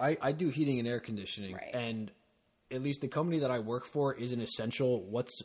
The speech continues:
Speaker 1: it, it is not essential whatsoever. We don't do any service work for hospitals, grocery stores, stuff like that.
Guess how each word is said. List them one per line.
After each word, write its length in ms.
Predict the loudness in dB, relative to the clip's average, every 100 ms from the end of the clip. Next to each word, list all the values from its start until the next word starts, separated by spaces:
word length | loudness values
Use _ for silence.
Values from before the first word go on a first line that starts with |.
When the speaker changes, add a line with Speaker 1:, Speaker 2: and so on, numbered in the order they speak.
| -2
Speaker 1:
it, 140 | -4 -2
it 140 | 0 2
is 180 | 2
not 460 | 2 4 4 2 -2
essential 500 | -8 -4 -4 -2 -4 -2
whatsoever. 800 | -4 -2 -2 -2 -2 -2 -2 -4 -18 _ _ -2
We 160 | 2
don't 280 | 4 4 0 -6 -12
do 300 | -2 2 4
any 160 | 4 2
service 460 | 0 2 2 2 0
work 200 | 0 -2
for 120 | 0
hospitals, 840 | 4 4 4 2 4 4 2 0
grocery 460 | -2 0 0 -2 -2
stores, 540 | -2 0 0 0 -2
stuff 240 | 0 -2 0
like 220 | -2 0
that. 400 | 0 0 -2 -6